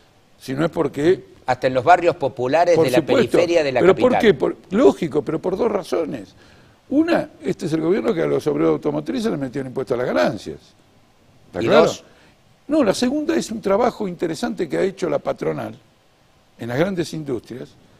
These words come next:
Speaker 1: explicándoles que los que garantiza el empleo es que ellos puedan exportar y que para exportar necesitan la devaluación.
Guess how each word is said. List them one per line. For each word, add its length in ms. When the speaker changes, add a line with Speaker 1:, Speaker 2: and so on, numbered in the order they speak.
Speaker 1:
explicándoles 680
que 120
los 120
que 140
garantiza 540
el 60
empleo 560
es 120
que 100
ellos 200
puedan 300
exportar 500
y 80
que 100
para 180
exportar 400
necesitan 580
la 100
devaluación. 560